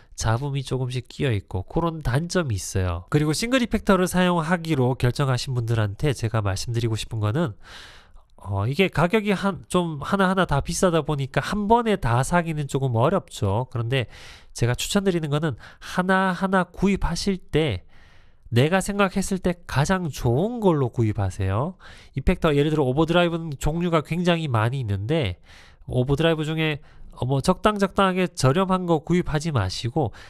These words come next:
내가 생각했을 때 가장 좋은 거를 하나씩 구입하세요. 리벌브든 뭐든 하나하나 구입할 때 가장 좋은 거를 구입하셔야 결국에는 뭐 얼마나 걸-, 걸릴지 모르겠지만 이펙터 보드를 완성했을 때는,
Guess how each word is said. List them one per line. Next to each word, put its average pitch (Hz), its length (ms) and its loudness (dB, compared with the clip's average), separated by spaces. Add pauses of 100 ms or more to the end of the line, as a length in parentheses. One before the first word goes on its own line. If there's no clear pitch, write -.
(120)
내가 131 300 2
생각했을 160 500 -2
때 151 140 0
가장 147 420 2
좋은 185 400 0
거를 170 340 4
하나씩 127 400 -2
구입하세요. 92 600 -2 (480)
리벌브든 127 640 2
뭐든 101 340 -2 (500)
하나하나 196 640 2 (220)
구입할 202 520 2
때 170 220 0
가장 147 380 0
좋은 151 320 0
거를 170 240 4
구입하셔야 143 640 0
결국에는 143 1000 0 (320)
뭐 104 140 -4
얼마나 156 500 2
걸-, 127 320 2
걸릴지 123 440 0
모르겠지만 110 580 0
이펙터 131 400 0
보드를 135 340 0
완성했을 135 720 0
때는, 123 380 -2